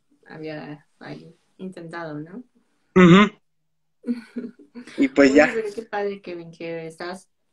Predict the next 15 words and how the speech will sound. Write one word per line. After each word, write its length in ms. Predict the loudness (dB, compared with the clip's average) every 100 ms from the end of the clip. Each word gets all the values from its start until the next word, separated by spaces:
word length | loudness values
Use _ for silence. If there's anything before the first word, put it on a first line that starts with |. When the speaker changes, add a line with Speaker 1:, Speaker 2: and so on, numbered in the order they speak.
| _
Speaker 1:
pues, 140 | -16 -14
pudiste 320 | -14 -12 -10
hacer 280 | -10 -10 -12
ahora 200 | -14 -16
sí 140 | -18
que 120 | -20
trabajar 460 | -14 -12 -12 -12 -16
con 180 | -14 -18
esa 180 | -18 -18
familia 420 | -12 -12 -12 -14
que, 220 | -20 -20 _
que 120 | -20
tanto 320 | -18 -18 -18
querías 580 | -18 -16 -16 -14 -16 -20
y 420 | -20 -20 _ _